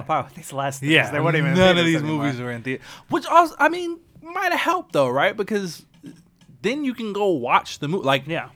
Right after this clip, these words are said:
Speaker 2: if you haven't seen The Flash, it is available for you to watch right now. Like, you can go
Speaker 1: I'll
Speaker 2: watch
Speaker 1: say
Speaker 2: it.
Speaker 1: all of these episodes we've done late have, <laughs> when we posted it, was even Spider-Man. Like, you could buy Spider-Man.
Speaker 2: Yeah,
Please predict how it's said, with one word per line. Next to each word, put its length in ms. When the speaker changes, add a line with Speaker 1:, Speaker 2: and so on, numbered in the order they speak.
Speaker 2:
if 180
you 140
haven't 420
seen 260
The 80
Flash, 540
it 140
is 160
available 560
for 120
you 100
to 60
watch 420
right 220
now. 300
Like, 180
you 100
can 300
go 120
Speaker 1:
I'll 60
Speaker 2:
watch 200
Speaker 1:
say 160
Speaker 2:
it. 120
Speaker 1:
all 240
of 120
these 160
episodes 440
we've 140
done 220
late 200
have, 160
<laughs> 220
when 140
we 140
posted 420
it, 80
was 240
even 220
Spider-Man. 640
Like, 180
you 80
could 220
buy 240
Spider-Man. 480
Speaker 2:
Yeah, 300